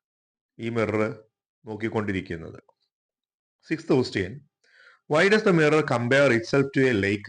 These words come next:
എന്തുകൊണ്ടാണ് കണ്ണാടി തന്നെ ഒരു തടാകവുമായി കമ്പയർ ചെയ്യാനുള്ള കാരണം? Answer, because the lake also reflect the image truthfully like a mirror.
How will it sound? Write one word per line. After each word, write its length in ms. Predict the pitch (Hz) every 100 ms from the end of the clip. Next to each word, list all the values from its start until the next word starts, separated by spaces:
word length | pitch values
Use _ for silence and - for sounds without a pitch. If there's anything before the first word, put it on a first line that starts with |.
| 135
എന്തുകൊണ്ടാണ് 480 | 170 208 185 185 175 147
കണ്ണാടി 420 | 123 131 131 135 135
തന്നെ 220 | 120 117 123
ഒരു 60 | 120
തടാകവുമായി 960 | 113 101 110 120 131 131 131 123 120 117 120
കമ്പയർ 320 | 107 98 107 107
ചെയ്യാനുള്ള 340 | 107 101 98 98
കാരണം? 400 | 87 82 87 82 - _ _ _ _ _ _ _ _ - _ - 127
Answer, 280 | 139 135 101 123 - - _ -
because 260 | 160 196 185
the 60 | 170 160
lake 200 | 170 170 160
also 300 | 165 165 180 156
reflect 320 | 143 160 147
the 80 | 135 127
image 300 | 131 135 - -
truthfully 460 | 110 107 - 107 92 104
like 180 | 101 104
a 20 | 95 87
mirror. 240 | 85